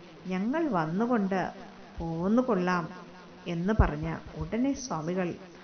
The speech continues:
വോളണ്ടിയർ സംഘത്തോട് നാം ഇപ്പോൾ പോകുന്നു എന്ന് സ്നേഹപൂർവ്വം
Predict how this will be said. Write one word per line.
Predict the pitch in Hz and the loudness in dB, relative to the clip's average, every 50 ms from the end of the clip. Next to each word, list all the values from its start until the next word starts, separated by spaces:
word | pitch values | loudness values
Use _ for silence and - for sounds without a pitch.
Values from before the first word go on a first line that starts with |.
| - - - - | -18 -16 -8 -2
വോളണ്ടിയർ | 185 180 185 202 233 262 254 294 294 285 | 2 2 4 4 4 2 2 0 -2 -2
സംഘത്തോട് | - - 175 170 - - - - - 180 160 143 156 156 - - - - - - - - 175 | -4 -6 -6 -6 -4 -6 -8 -4 -2 -2 -2 0 0 -2 -4 -6 -10 -16 -18 -16 -14 -10 -6
നാം | 180 185 208 247 294 330 311 - 262 | -2 0 2 2 2 0 -2 -6 -8
ഇപ്പോൾ | - - - - 190 202 214 208 - - | -8 -8 -6 -4 0 0 0 0 0 -2
പോകുന്നു | 151 147 156 175 185 190 196 196 185 - - - 180 | -2 -2 -2 0 0 0 0 0 -2 -4 -8 -12 -10
എന്ന് | 160 156 165 170 170 165 165 - - - - - - - - - - - - - | -8 -6 -4 -4 -4 -4 -6 -10 -16 -18 -18 -18 -18 -18 -20 -20 -20 -20 -18 -16
സ്നേഹപൂർവ്വം | - - 214 214 254 277 - 381 370 - - 156 151 160 165 156 | -6 -2 2 4 4 2 2 -2 -4 -2 -2 -2 -2 -2 -4 -4